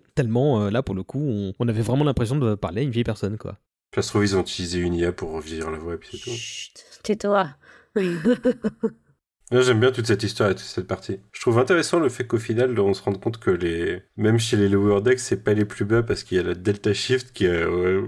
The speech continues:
Speaker 2: où le... la vie, ça a vraiment l'air d'être de la merde parce qu'ils sont même pas les missions sympas, quoi. Ils voient même pas les gens sympas de l'équipage, euh,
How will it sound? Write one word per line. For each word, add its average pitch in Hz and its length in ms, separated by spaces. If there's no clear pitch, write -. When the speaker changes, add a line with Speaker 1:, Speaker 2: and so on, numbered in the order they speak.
Speaker 2:
où 98 220
le... 92 260
la 90 180
vie, 104 220
ça 107 140
a - 20
vraiment 87 300
l'air 101 180
d'être 92 160
de 95 60
la 92 100
merde 117 140
parce 113 80
qu'ils - 80
sont 95 80
même 92 160
pas 104 100
les 101 80
missions 95 280
sympas, 104 340
quoi. - 260
Ils 95 100
voient 95 140
même 101 200
pas 117 120
les 98 160
gens 104 160
sympas 98 320
de 95 60
l'équipage, 98 520
euh, 85 260